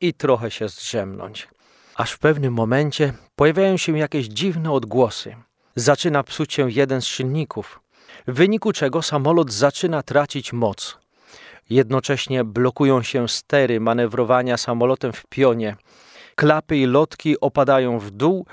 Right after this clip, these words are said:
co powoduje, że dziób samolotu kieruje się nieuchronnie ku dołowi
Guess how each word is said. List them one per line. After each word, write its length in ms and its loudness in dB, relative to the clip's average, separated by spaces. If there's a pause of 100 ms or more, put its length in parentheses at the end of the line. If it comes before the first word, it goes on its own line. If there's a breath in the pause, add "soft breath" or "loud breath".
(120 loud breath)
co 160 0
powoduje, 580 2
że 180 0
dziób 300 -4
samolotu 500 0
kieruje 480 0
się 220 -2
nieuchronnie 800 0
ku 160 -2
dołowi 500 2